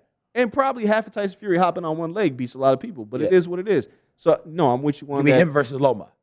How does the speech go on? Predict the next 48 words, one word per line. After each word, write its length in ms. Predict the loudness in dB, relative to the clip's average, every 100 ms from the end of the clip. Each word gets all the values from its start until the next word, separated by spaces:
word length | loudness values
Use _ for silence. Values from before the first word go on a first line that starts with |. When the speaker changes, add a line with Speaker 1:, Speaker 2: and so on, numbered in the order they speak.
| -4
Speaker 1:
Yeah. 140 | 0 0
Speaker 2:
Ha-, 60 | -2
half 260 | -6 -6
of 100 | -10
Fury 280 | -6 -4 -2
versus 340 | -4 -8 -8 -12
Loma 300 | -10 -12 -20 _
Speaker 1:
You 100 | -10
Speaker 2:
at 40 |
Speaker 1:
know, 60 | -4
Speaker 2:
one 140 | -2
thirty, 340 | 0 -2 -2 -14 _ _ _
Speaker 1:
I 40 | -4
like, 160 | -4
Speaker 2:
one 120 | -2
thirty-five. 280 | -6 -8 -20 -8
Speaker 1:
I 40 |
like 280 | 0 2 0
T 240 | -6 0 2
O, 320 | 4 0 -6
but 160 | -10 -12
he's 160 | -16 -2
gotta 200 | 0 0
do 180 | -2 -6
more. 400 | -4 -4 -4 -6
Like, 220 | -8 -8
Tyson 280 | -8 -8 -10
Fury, 420 | -4 0 2 0 -6 _ _ -8
he 100 | -2
fought 260 | 0 0
the 60 | 0
biggest 320 | -2 -2 -4
puncher 300 | -10 -10 -10
in 80 | -8
boxing 560 | -4 -4 -6 -16 -20 -20 _ _ _ _
three 260 | 2 6 6
times, 520 | 2 -6 -8 -12 -16 _ _
and 100 | -8
he's 100 | -6
still 220 | 2 4
here 180 | 4 -2
to 80 | -4
tell 180 | -6 -6
the 80 | -8
story. 360 | -20 -20 -20 _ _ _ _
Speaker 2:
Yeah. 240 | -2 -2 -2 _ _ _ _ _ _ _ _ _ _ _ -6
I, 240 | 0 0 0 _ _ _ _ _ _ _ _ _ _ _
listen, 340 | -2 -2 -4